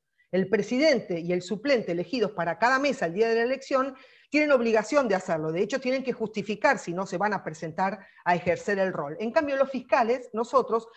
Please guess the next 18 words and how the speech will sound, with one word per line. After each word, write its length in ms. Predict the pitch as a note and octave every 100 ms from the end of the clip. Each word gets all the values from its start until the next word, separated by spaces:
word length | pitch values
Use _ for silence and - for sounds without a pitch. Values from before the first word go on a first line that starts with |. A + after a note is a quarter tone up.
| _
somos 300 | - D4+ D4+
voluntarios. 880 | A#3+ A3+ A3 A3+ F3+ D#3+ D#3 - - _ _ _ _ _
Pero 200 | G#3 G#3+
quiero 220 | D#4+ E4+
recordarles 920 | D#4 C#4 C4 C4 D#4+ A#3+ G#3+ B3+ - _ _ _
que 260 | - G#3+ G#3+
un 140 | D4+ F4
fiscal 640 | D#4+ - D#4 A3 A3+ B3 -
nunca 480 | A3 D#4 A4+ G#4+ C#4
estuvo 320 | - C#4 A#3+
a 40 | G#3+
menos 280 | A#3+ A3+
de 100 | F#3+
dos 160 | F#3+ F3+
metros 640 | G#3 G#3 G3+ G#3+ C#4 - _
de 140 | D3 F#3
un 140 | A#3
votante. 680 | F#3+ F#3+ D#3+ D#3 D#3+ D3+